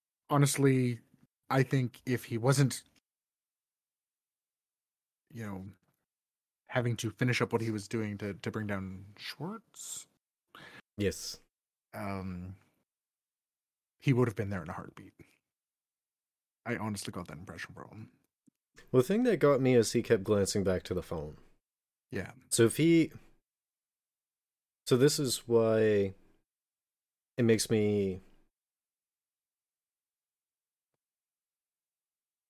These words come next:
Speaker 2: yeah, he kept, uh, glancing back to the phone, and that makes me more inclined to believe it's because he's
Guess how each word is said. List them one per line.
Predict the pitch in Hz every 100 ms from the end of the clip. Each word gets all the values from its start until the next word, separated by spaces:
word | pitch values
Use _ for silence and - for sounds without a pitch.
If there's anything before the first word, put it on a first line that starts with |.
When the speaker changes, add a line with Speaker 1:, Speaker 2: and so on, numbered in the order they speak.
| _
Speaker 2:
yeah, | 143 120
he | 120
kept, | 156 156 - - -
uh, | 113 104 101
glancing | 107 107 - 107
back | 101 98
to | -
the | 95
phone, | 98 92
and | 92
that | 101
makes | 107 -
me | 104 98 92 - - _ _ _ _ 113
more | 110 107 120
inclined | 120 123 113 113
to | 113
believe | 113 113 117 110
it's | 107 -
because | - 101 113 107 107 101 - -
he's | 107 107 107 104 101 98